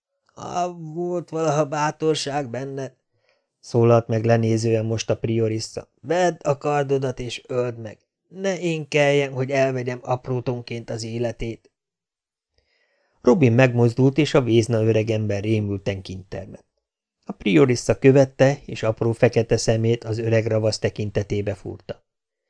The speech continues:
Erszényéből hosszú kulcsot vett elő, és rázárta Robinra a cella ajtaját. "Mikorra hal meg?" suttogta az öreg ember. "A vérzés el nem áll, éjszakára halott."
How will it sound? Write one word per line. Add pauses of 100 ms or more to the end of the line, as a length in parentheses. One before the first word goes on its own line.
(340)
Erszényéből
hosszú
kulcsot
vett
elő,
és
rázárta
Robinra
a
cella
ajtaját. (920)
"Mikorra
hal
meg?" (500)
suttogta
az
öreg
ember. (840)
"A
vérzés
el
nem
áll,
éjszakára
halott."